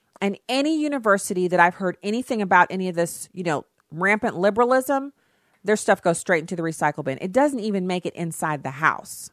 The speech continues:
I mean, I pull it out in the garage where the recycle bin is, and I recycle it down. And then any university that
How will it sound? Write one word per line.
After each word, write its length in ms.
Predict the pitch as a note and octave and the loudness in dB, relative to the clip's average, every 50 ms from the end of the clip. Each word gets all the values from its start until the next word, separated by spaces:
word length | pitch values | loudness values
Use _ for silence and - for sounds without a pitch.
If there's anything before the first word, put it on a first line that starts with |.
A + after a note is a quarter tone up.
| _ | _
I 80 | - A3 | -2 0
mean, 160 | B3+ C4+ B3 | 0 2 2
I 120 | A3 A3 A3+ | 2 2 0
pull 280 | - - - B3 A#3+ | -2 -2 0 0 0
it 140 | A#3 - _ | 0 -2 _
out 240 | - F3 F#3 F#3 - | 0 2 2 2 2
in 140 | - F3+ E3+ | 0 -6 -6
the 60 | E3 | -4
garage 480 | D3+ D#3 D3+ D3+ D#3+ D3+ B2+ A2+ C#3 - | -2 0 2 4 6 6 4 2 0 -4
where 100 | D3 C#3+ | -6 -6
the 80 | D3+ | -4
recycle 400 | D3 D3 - - D#3 D3+ - C#3+ | -4 -4 0 0 0 0 -2 -4
bin 160 | C3+ C3+ B2+ B2+ | -6 -6 -6 -6
is, 200 | B2 B2 A#2+ - _ _ _ _ _ _ _ - | -8 -10 -12 -16 _ _ _ _ _ _ _ -4
and 100 | - F3+ | -2 2
I 60 | F3+ E3+ | 2 2
recycle 560 | E3 E3 D#3+ - - E3 D#3+ - E3+ D3+ C3 | 2 0 0 0 2 2 2 2 0 -2 -2
it 80 | - | -2
down. 240 | - D3 C3 B2+ A2+ | 0 -2 0 -2 -2
And 100 | G#2+ E3 | -4 -6
then 100 | E3 D#3+ | -6 -6
any 260 | - F3 G#3 A3+ B3 | -4 -4 -4 -4 -4
university 600 | B3 A#3+ A3+ A3 F#3+ F#3 F#3 F#3 - - F3 F3+ | -4 -4 -4 -4 -2 -2 -2 -2 -4 -4 -4 -2
that 260 | F3 E3+ E3 D#3 - | 0 2 2 2 2